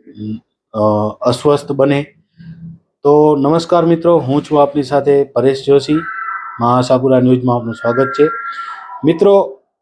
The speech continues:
હું માંડવી તાલુકાના કોડાઈ ગામની વાત કરું તો અહીંયા જૈણા ડેરી આવેલી છે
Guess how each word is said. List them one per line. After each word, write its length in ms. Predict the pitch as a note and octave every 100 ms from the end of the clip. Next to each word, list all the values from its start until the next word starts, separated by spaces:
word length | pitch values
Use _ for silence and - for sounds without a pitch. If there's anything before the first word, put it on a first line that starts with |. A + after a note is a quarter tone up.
| _ _ _ _ -
હું 300 | D#3+ F3 E3
માંડવી 300 | C3+ D#3+ E3+
તાલુકાના 580 | E3+ E3 D#3 D#3 D#3+ D3
કોડાઈ 420 | - C3+ D3+ C#3+
ગામની 680 | C3+ C#3+ D3 D3 C#3 C3+ A#2
વાત 280 | B2+ B2+ -
કરું 260 | B2+ B2+
તો 100 | B2
અહીંયા 500 | A#2 A#2+ B2 A#2 G#2+ _ _ _ _ _ -
જૈણા 220 | A#2+ C3+
ડેરી 340 | C3 C3 B2+ B2
આવેલી 320 | A2+ A#2 A2+
છે 300 | - B2+ B2